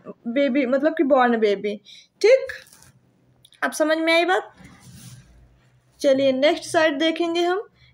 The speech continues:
नेक्स्ट साइड, साइड मीन्स तो हत्या, आपको पता ही है। और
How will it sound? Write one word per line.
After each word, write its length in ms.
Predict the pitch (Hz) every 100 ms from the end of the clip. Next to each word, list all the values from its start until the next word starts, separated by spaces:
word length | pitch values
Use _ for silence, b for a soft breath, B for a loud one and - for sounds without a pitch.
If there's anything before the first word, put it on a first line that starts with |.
| _
नेक्स्ट 340 | 254 285 330 339
साइड, 360 | 330 339 349 349
साइड 300 | 285 247 254
मीन्स 280 | 254 269 254
तो 80 | 302
हत्या, 340 | 285 - 330
आपको 280 | 302 247 254
पता 260 | 247 247 277
ही 160 | 302 311
है। 180 | 339 403 b b b b -
और 300 | 214 220